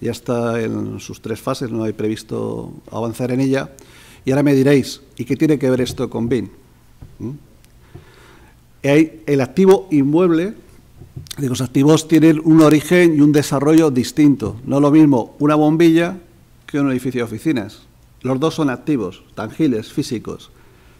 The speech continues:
Pero en el caso nuestro, en el que estamos aquí, el activo inmueble tiene un ciclo de vida que, como veis, ¿no? Lo tenéis representado. Es el segundo, empezando por la,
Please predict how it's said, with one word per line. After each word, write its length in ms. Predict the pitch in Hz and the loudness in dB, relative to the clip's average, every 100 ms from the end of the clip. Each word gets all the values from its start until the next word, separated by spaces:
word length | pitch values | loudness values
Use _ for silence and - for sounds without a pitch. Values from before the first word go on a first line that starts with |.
| _ | _
Pero 480 | 127 131 135 131 - - - _ - - - - _ - - | -2 0 0 -2 -10 -20 -20 _ -20 -18 -20 -20 _ -20 -8
en 100 | 120 | -6
el 100 | 120 | -4
caso 220 | 156 156 | -4 -2
nuestro, 420 | 160 160 - 147 175 - - | 0 0 -2 -6 -8 -12 -12
en 80 | 117 | -10
el 40 | |
que 60 | - | -8
estamos 340 | - 143 135 | -4 -4 -2
aquí, 360 | 139 127 147 147 - _ _ - | -6 -4 -4 -4 -10 _ _ -6
el 80 | 123 | -6
activo 420 | 120 156 139 - | 0 2 2 0
inmueble 520 | 123 120 147 151 151 160 | -6 0 2 2 0 -2
tiene 280 | - 135 | -4 -2
un 80 | 143 | -2
ciclo 320 | - 147 151 | -2 -4 -2
de 80 | 135 | -2
vida 200 | 143 147 | 0 -2
que, 120 | 139 | -4
como 240 | 123 107 110 | -8 -6 -4
veis, 320 | 123 90 - | -4 -4 -8
¿no? 120 | 127 160 - - 101 - - | -12 -12 -18 -20 -18 -16 -14
Lo 80 | 110 | -10
tenéis 240 | 113 117 | -8 -8
representado. 600 | 117 110 101 110 107 104 - - | -8 -8 -8 -8 -6 -6 -8 -10
Es 160 | - | -8
el 100 | 135 | -8
segundo, 640 | 123 120 135 135 143 143 - - - _ | -6 -2 0 0 0 -4 -10 -20 -20 _
empezando 320 | _ - 120 110 | _ -8 -6 -6
por 100 | 104 | -6
la, 280 | 92 101 | -8 -10